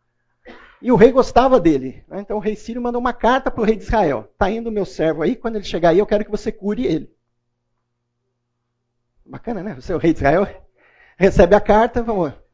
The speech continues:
"Como eu?" Mas ele já leu a carta e falou, "Isso aqui é pegadinha. Ele tá me pedindo uma coisa impossível, eu não vou poder fazer, ele vai vir aqui, vai me atacar e vai me destruir, porque eu não consegui fazer o que ele mandou." E o que ele faz?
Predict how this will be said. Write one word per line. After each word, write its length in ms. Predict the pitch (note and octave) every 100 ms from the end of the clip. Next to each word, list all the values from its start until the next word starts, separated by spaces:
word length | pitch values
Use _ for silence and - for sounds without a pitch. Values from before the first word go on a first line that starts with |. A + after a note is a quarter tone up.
| _ - _ _ _ _
"Como 340 | - C#4+ G3+ E3
eu?" 320 | C#4+ D#3+ - _ _ _ _ -
Mas 240 | E3+ - _ _ _ _
ele 160 | G3
já 140 | F#3+ B3
leu 180 | G#3+ G3+
a 60 |
carta 200 | - A#3
e 20 |
falou, 100 | - E3+
"Isso 120 | G3
aqui 120 | F3
é 20 |
pegadinha. 600 | - D#3 - D3+ F3 B2 _ _ _ _ _ _ _ - -
Ele 140 | E3
tá 140 | G3
me 100 | G#3+
pedindo 280 | G#3 F3 F#3+
uma 120 | F#3
coisa 180 | - F3
impossível, 640 | G#3 A#3+ - C4+ C#4+ D4+ _ _ _ _
eu 120 | A3+
não 100 | G#3+
vou 260 | D#3+ E3 - _ _ _ _
poder 220 | - E3 F3
fazer, 280 | A3+ G#3+
ele 120 | A#3 B3
vai 100 | A#3+
vir 140 | A#3
aqui, 220 | A#3+ C4
vai 100 | B3
me 80 | A#3
atacar 300 | G#3+ G#3 -
e 40 |
vai 80 | A#3
me 120 | A#3+
destruir, 400 | G#3 - A3+ A3+
porque 180 | - B3+
eu 60 | C4+
não 80 | C4+
consegui 200 | A3+ G#3+
fazer 140 | G#3
o 60 | G#3
que 60 |
ele 80 | G#3+
mandou." 280 | A3 F#3+ - _ _ _ _ _ _ _ _ _ _ _ _ _ _ _ _ _
E 60 | D3+
o 40 |
que 60 | E3
ele 80 | F#3
faz? 540 | - C4 C4+ - -